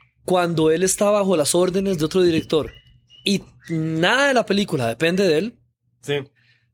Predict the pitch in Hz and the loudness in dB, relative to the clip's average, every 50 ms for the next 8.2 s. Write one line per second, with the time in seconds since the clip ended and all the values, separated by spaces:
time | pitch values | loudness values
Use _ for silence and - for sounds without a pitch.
0 | _ _ - 151 170 175 165 156 147 147 165 170 165 - 196 185 180 180 180 180 | _ _ -4 -2 0 0 0 0 0 0 2 2 2 0 0 0 0 0 0 0
1 | 160 147 185 175 170 170 165 - 160 156 175 175 151 147 160 165 170 175 170 170 | 0 2 0 0 0 -2 -2 -2 -2 0 0 0 0 0 0 0 0 0 -2 -4
2 | 165 - _ _ _ _ _ _ _ - 135 139 147 156 160 165 160 156 160 165 | -6 -10 _ _ _ _ _ _ _ -8 -6 -4 -4 -2 0 0 0 0 0 2
3 | 160 165 165 165 170 175 180 175 - - 151 151 151 156 160 151 151 147 156 156 | 2 2 2 2 2 0 0 -2 -6 -6 -6 -6 -4 -2 -2 0 2 2 2 2
4 | 160 160 185 165 170 170 143 143 135 135 139 151 170 160 - - 143 160 160 160 | 2 2 0 0 -2 -2 -4 -6 -8 -8 -6 -4 -4 -4 -4 -4 -2 0 0 2
5 | 160 156 156 156 151 151 151 147 147 147 139 139 151 156 143 117 101 - _ - | 2 2 2 2 4 4 4 2 2 2 2 2 0 0 -2 -4 -6 -10 _ -2
6 | 156 160 165 156 - 175 202 214 208 165 156 160 165 180 185 185 196 185 - 180 | 0 0 0 0 -2 -2 0 2 2 2 4 2 2 2 2 0 0 0 0 0
7 | 175 180 - 175 147 - - 156 160 175 180 170 208 208 202 185 - - - - | 0 0 0 -2 -2 0 0 0 0 0 0 0 0 0 0 0 -2 -2 -4 -6
8 | - - - | -8 -12 -18